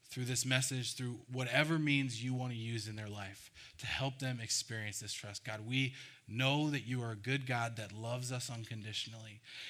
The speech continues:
Help us to experience that in, in new ways tonight.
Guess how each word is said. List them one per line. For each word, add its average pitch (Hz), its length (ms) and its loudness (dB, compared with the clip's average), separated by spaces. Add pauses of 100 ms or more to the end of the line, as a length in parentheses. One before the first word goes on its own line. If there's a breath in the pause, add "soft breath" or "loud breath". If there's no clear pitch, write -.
Help 139 320 -2
us 113 240 -2
to - 140 -6
experience 120 640 0
that 110 180 -8
in, 104 160 -10 (180)
in 107 160 -6
new 117 160 -4
ways 107 480 -8 (340 loud breath)
tonight. 92 280 -10